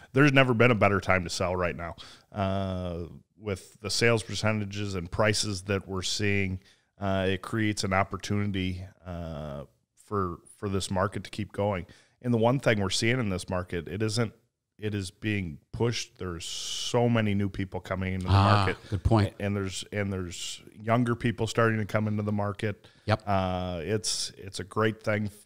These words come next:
Speaker 1: to show the long-term viability of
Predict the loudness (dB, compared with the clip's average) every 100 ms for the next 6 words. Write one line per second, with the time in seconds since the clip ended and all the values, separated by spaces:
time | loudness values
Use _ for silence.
0 | _ -4 -2 2 2 2 0 0 2 2
1 | -2 -2 0 2 0 -6 _ _ _ 0
2 | 0 2 0 0 -2 -6